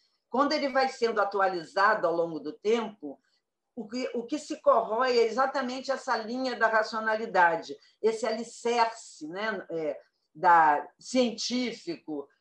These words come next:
esse, esse alicerce que se quer científico, né, e racional. Então, se você, você pode pensar que desde o processo do Kafka, por exemplo, você já tem essa corrosão. Você poderia ler o processo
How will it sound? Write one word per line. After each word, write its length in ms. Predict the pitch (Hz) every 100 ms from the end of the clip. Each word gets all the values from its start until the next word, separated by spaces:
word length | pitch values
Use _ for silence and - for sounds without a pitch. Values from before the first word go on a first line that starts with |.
| _
esse, 260 | 190 196 190
esse 420 | 185 180 185 -
alicerce 680 | 180 180 180 - 202 196 -
que 100 | 269
se 160 | - 240
quer 280 | - 254 247
científico, 840 | - 175 156 160 127 _ - 139
né, 160 | 165 180
e 220 | 151 185
racional. 840 | 170 185 - 214 196 160 143 139 _ _ _ _ -
Então, 400 | 208 220 269 269 _ _
se 140 | -
você, 200 | 233 226 -
você 220 | 185 226
pode 260 | - 226 220
pensar 300 | 226 - 233
que 120 | 240
desde 360 | 208 285 277 269
o 80 |
processo 800 | - 220 220 - 226 214 - -
do 160 | 170 175
Kafka, 680 | - 233 - - - 160 156
por 200 | - 160
exemplo, 500 | 160 196 233 208 160 - _
você 240 | 208 226 240
já 180 | 254
tem 380 | 240 - 277 269
essa 240 | 233 226 214
corrosão. 720 | 214 208 202 160 170 151 135 _ _ _ _ _ -
Você 160 | 165 214
poderia 640 | 226 214 214 220 233 214 190
ler 420 | 190 233 220 180
o 120 | 175
processo 840 | - 175 175 180 165 - 160 151